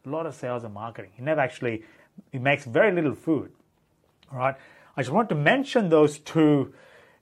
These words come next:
um, characters because hopefully that'll get you to think a little bit differently as to what your true role should be if it already isn't, all right? So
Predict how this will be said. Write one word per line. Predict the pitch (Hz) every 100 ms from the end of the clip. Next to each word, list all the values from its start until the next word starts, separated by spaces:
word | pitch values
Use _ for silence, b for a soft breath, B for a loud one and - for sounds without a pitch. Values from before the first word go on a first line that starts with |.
| -
um, | 123 123 120 117 117
characters | - 139 160 170 170 120 107
because | 117 120 117
hopefully | 107 - 180 180 185 160
that'll | 139 135
get | 120 107 135 -
you | 143 123 127
to | - 113
think | _ 147 151 147
a |
little | 127 123
bit | 117 110
differently | 101 117 127 117 113
as | 104
to | 113
what | 104 117
your | 117 110
true | - - 120 120 113
role | 104 110 117 110 - b
should | b - - 226 139
be | 107 110
if | 110
it | 135
already | 127 123 110 110 -
isn't, | 127 110 - _ b b b b b b b b -
all | 107
right? | 117 175 - _ b b b b
So | - - 165 160 165